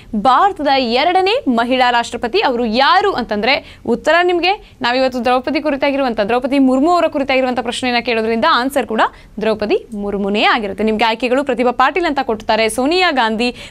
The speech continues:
ಮಮತಾ ಬ್ಯಾನರ್ಜಿ, ದ್ರೌಪದಿ ಮುರ್ಮು ಅಂತ ಕೊಟ್ರೆ ಅದರಲ್ಲಿ ಸರಿ ಉತ್ತರ ದ್ರೌಪದಿ ಮುರ್ಮು. ಎರಡ್ ಸಾವಿರದ ಇಪ್ಪತ್ತೆರಡರಲ್ಲಿ ಭಾರತದ ಎರಡನೇ ಮಹಿಳಾ ರಾಷ್ಟ್ರಪತಿ ಎಂದ ಖ್ಯಾತಿಯನ್ನ ಪಡೆದಂತವರು ಅವರೇ ದ್ರೌಪದಿ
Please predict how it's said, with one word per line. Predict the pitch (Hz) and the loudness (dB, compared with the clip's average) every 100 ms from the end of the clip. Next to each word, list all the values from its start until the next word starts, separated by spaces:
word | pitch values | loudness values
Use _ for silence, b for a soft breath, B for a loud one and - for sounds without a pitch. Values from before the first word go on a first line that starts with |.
| - | -2
ಮಮತಾ | 294 427 453 | 0 2 2
ಬ್ಯಾನರ್ಜಿ, | 311 240 240 233 254 254 247 b b - - - 208 | 2 2 0 0 -2 -2 -4 b b -20 -20 -10 -2
ದ್ರೌಪದಿ | 220 220 214 | -2 0 0
ಮುರ್ಮು | 220 214 214 | 0 0 -2
ಅಂತ | 208 202 | -2 -4
ಕೊಟ್ರೆ | 208 226 359 | -6 -2 0
ಅದರಲ್ಲಿ | 262 220 | 0 -2
ಸರಿ | 214 220 202 | -4 -2 -2
ಉತ್ತರ | 190 190 427 587 | -4 -2 -4 -2
ದ್ರೌಪದಿ | 226 196 190 | -6 -6 -4
ಮುರ್ಮು. | 403 480 262 240 - - B B B - | 0 0 0 -4 -12 -14 B B B -8
ಎರಡ್ | 202 | -6
ಸಾವಿರದ | 214 202 | -4 -4
ಇಪ್ಪತ್ತೆರಡರಲ್ಲಿ | - - 214 202 196 196 196 302 453 | -4 -4 -4 -2 -4 -2 0 0 2
ಭಾರತದ | 240 208 202 302 | 0 0 -2 0
ಎರಡನೇ | 403 220 208 208 349 | 0 0 -2 -2 0
ಮಹಿಳಾ | 269 208 208 | 0 0 0
ರಾಷ್ಟ್ರಪತಿ | 202 196 - 214 214 | 0 -2 -6 -8 -6
ಎಂದ | 208 202 202 196 B B - | -4 -2 -4 -6 B B -2
ಖ್ಯಾತಿಯನ್ನ | 294 370 - 381 262 | 0 0 0 0 0
ಪಡೆದಂತವರು | 240 202 196 196 277 | -2 -2 -2 -2 -2
ಅವರೇ | 403 - 233 349 359 - - 214 | -2 0 0 2 0 -4 -12 -2
ದ್ರೌಪದಿ | 233 233 233 220 233 | 0 0 -2 -2 -4